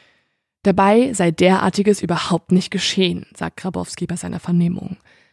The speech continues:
Nach einer gewissen Zeit hat sie dann gesagt, dass sie nach Hause wolle und entweder ihrem Vater oder ihrer Mutter sagen würde, dass ich sie gestreichelt hätte. Ich konnte mir ausrechnen, dass ich wegen meiner Vorstrafen nach den Beschuldigungen durch das Mädchen bei den Behörden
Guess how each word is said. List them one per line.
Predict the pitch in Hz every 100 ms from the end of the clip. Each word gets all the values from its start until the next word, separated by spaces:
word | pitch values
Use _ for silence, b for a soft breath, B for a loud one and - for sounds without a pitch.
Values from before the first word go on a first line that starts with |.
| b
Nach | -
einer | 208 214
gewissen | 208 233 277 285
Zeit | - 185 220 -
hat | 196
sie | 196
dann | 185 196
gesagt, | 226 208 190 226 -
dass | -
sie | 202
nach | 180 -
Hause | 214 196 175
wolle | 170 170 185 254 B B B
und | 196
entweder | 196 196 196 196
ihrem | 185 180
Vater | 208 220 240 240 -
oder | 226 247
ihrer | 226 196
Mutter | 190 190 190
sagen | 175 185 240 214 160
würde, | 170 175 226 240
dass | 233 -
ich | 185 -
sie | 190
gestreichelt | 196 - - 185 180 180 -
hätte. | - - - - _ b b b b b b
Ich | 202 -
konnte | 247 269
mir | 262 202
ausrechnen, | 214 - 220 208 226 220 233
dass | 208
ich | 196 -
wegen | 185 185
meiner | 180 175
Vorstrafen | - 208 214 - 185 185 - 208 208
nach | 190
den | - 180
Beschuldigungen | 170 - 214 202 185 180 185
durch | 185 165
das | 175 -
Mädchen | 180 - 202
bei | 190
den | 175 175
Behörden | 165 170 175